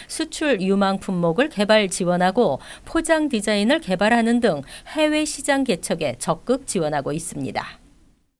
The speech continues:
이어서 엘에이 지역 한인사회 소식입니다. 오렌지 카운티 산타에나 강 일대에 노숙자가 급증하고 있는 가운데 오렌지 카운티 당국이 강력한 조치를 취할 뜻을 밝혔습니다.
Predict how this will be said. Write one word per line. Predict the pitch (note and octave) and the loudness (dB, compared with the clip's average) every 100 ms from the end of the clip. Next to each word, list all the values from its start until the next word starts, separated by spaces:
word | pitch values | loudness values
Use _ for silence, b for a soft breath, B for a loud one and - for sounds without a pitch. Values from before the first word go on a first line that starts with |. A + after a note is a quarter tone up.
| _ _ _ _ b b b | _ _ _ _ b b b
이어서 | G3+ G3+ - C#4 | 4 4 6 6
엘에이 | - G3 G#3 | 6 6 4
지역 | G3+ B3+ E4 | 4 2 4
한인사회 | F#4 F#4 F4+ E4+ E4+ | 2 0 2 4 4
소식입니다. | E4 D4 A#3 G3+ F3 E3+ D#3+ - B B | 2 -2 -4 -4 2 4 4 2 B B
오렌지 | F#3+ G#3 A#3+ B3 | 4 4 4 0
카운티 | B3 A#3 G#3+ G#3+ D#4+ | 0 2 2 2 0
산타에나 | E4+ E4 F4+ - F#4 F4 E4+ | 4 4 2 2 2 6 4
강 | E4 D4 | 4 2
일대에 | G3 G3 - G#3+ F3+ D3+ | 0 -2 2 2 4 2
노숙자가 | D#3+ F3 F#3+ - E3 F#3+ | 0 -6 -8 -4 0 2
급증하고 | - F#3+ - B3+ C4 B3+ A3+ | 0 -4 -6 -4 0 4 4
있는 | F3 F#3+ | 2 -2
가운데 | G3 F3+ E3+ F#3 F#3+ C#3+ B B | 2 2 2 2 2 2 B B
오렌지 | F3+ F#3+ B3+ C4+ | 0 2 2 0
카운티 | C#4+ C#4+ C4 C4 B3+ | -2 0 0 0 0
당국이 | A3+ G#3 G#3 G#3 D#4+ | 2 0 -2 -2 -2
강력한 | - F#3+ G#3 C4 D#4+ - D4+ | -2 -6 0 2 0 0 -2
조치를 | C4 B3+ - A3 D3+ | -2 -4 0 2 2
취할 | - - F4+ E4+ E4+ | -2 -2 4 4 2
뜻을 | D4+ - D3 | -4 -2 -4
밝혔습니다. | - E3+ F#3 D#3+ D3 C#3+ A#2+ | -2 -4 -4 -6 -8 -10 -12